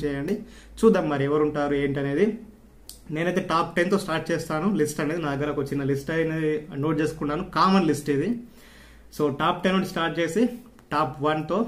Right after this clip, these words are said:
నేను ఎండ్ చేస్తాను. So, ఫస్ట్ టాప్ టెన్ వచ్చేసి యాంకర్ వర్షిణి. యాంకర్ వర్షిణి గురించి తెలియని వాళ్ళు ఎవరు ఉండరు. So, ఆమె ఉంటారని చెప్పేసి అంటున్నారు. కాకపోతే టాప్ టెన్ ఎందుకు నేను చేశానంటే ఇంకా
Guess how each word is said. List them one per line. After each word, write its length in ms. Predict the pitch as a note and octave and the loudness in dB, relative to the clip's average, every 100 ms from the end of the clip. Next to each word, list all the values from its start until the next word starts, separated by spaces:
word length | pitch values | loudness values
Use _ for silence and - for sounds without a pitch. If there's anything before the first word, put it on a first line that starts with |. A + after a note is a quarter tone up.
| - | -4
నేను 120 | C#3+ | -6
ఎండ్ 240 | C#3 C#3+ D#3 | -4 -2 0
చేస్తాను. 580 | D3 D3 C#3+ D3+ D3 - - - - - | 0 0 -2 -2 -6 -10 -20 -20 -20 -6
So, 140 | C#3 | -4
ఫస్ట్ 360 | C3+ E3+ E3+ A3 - - - D#3 | 0 -2 -2 -6 -8 -14 -6 0
టాప్ 260 | E3+ - | 0 0
టెన్ 140 | F3+ E3 | 0 0
వచ్చేసి 400 | D3+ E3 D3 G3 | 0 0 2 2
యాంకర్ 500 | G3 D3+ E3 G3 E3 | 0 -4 0 2 2
వర్షిణి. 460 | C#3+ C3+ C#3 C3 - - - | 0 0 -2 -4 -8 -12 -6
యాంకర్ 280 | C#3+ D#3 E3+ | -2 0 0
వర్షిణి 280 | E3 E3+ D#3+ | 0 -2 -2
గురించి 220 | E3+ - | -2 -2
తెలియని 280 | D3 D3+ D#3 | 0 0 2
వాళ్ళు 200 | D#3 C#3+ | 0 0
ఎవరు 140 | D3 | -2
ఉండరు. 360 | D3 C#3 F3+ G#3 - - - | -2 -2 -2 -4 -12 -10 -2
So, 300 | C#3 C3+ C3+ | 0 0 0
ఆమె 380 | C#3 D3+ E3 D#3+ | -2 -2 -2 -2
ఉంటారని 520 | C#3+ D3 E3 E3+ E3 | -4 -2 0 0 0
చెప్పేసి 360 | D#3 D3 D#3 | -2 -2 -2
అంటున్నారు. 500 | D3 D3 D3 C#3+ G3 G3+ - - - | -2 -2 -2 0 -2 -2 -8 -14 -10
కాకపోతే 320 | C3+ E3+ D#3+ | -6 -4 -4
టాప్ 360 | - D#3 E3+ - | 0 0 0 0
టెన్ 120 | E3 | 0
ఎందుకు 300 | D#3+ E3 E3+ | -2 -4 -4
నేను 180 | D#3+ D3+ | -4 -4
చేశానంటే 720 | D3 D3+ D3 D3 D3 A3 A#3 - - - - | -4 -2 -4 -4 -2 -2 -4 -10 -20 -20 -6
ఇంకా 580 | D3+ D3+ F#3+ F#3 F#3+ | -6 -2 0 2 0